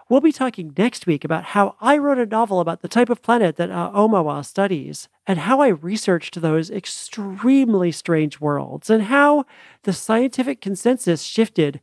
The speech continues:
between the start of my writing process and the end.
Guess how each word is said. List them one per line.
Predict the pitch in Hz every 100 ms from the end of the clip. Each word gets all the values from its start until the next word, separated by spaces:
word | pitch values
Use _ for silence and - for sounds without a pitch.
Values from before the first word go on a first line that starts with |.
| _ _ -
between | 226 285 294 294 254
the | 185
start | - 208 226
of | 240
my | 240
writing | 226 226
process | 214 165 160 240 233 - - - -
and | 180 185
the | 175 175
end. | 160 143 127 147